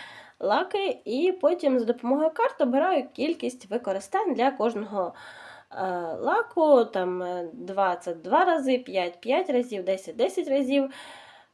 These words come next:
е, і так далі. Валет, е, п'ятнадцять, дама — двадцять, е, король — двадцять п'ять, туз — тридцять і джокер — це закінчити повністю.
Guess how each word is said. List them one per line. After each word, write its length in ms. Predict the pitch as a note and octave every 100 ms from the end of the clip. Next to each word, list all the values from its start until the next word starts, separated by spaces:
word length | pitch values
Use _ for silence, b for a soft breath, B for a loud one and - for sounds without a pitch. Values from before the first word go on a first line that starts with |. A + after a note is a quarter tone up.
| _
е, 40 | - - -
і 420 | - A3 B3+ C4+ A#3 G#3+ - _ _ _ _ _ _ _
так 240 | - G3+ A3
далі. 260 | F3+ D#3+
Валет, 460 | F3 A3+ A#3 G#3 -
е, 220 | F3+ F3+ F3 F#3+ _
п'ятнадцять, 680 | - G#3+ C4+ E4 G#4+ C4+ G3
дама — 320 | G#3 F#3+ F3+ F#3
двадцять, 580 | B3+ A4+ - D4+ C#4+ - B B B B B B B
е, 280 | - G3 F#3+ -
король — 400 | A3+ A3+ G#3+ G3 - _ -
двадцять 540 | F#3+ G3 G#3 G#3 -
п'ять, 400 | - D4+ F4+ - -
туз — 400 | - A3+ C#4 - G#3 F#3+
тридцять 460 | A3+ E4+ - C4 B3+
і 200 | A#3+ D4
джокер — 400 | G#3 G#3+ C4+ G#3
це 180 | - F#3+
закінчити 640 | F#3+ - F#3 B3 B3+ G#3 G3+ _ -
повністю. 560 | E3 D3+ B2 - -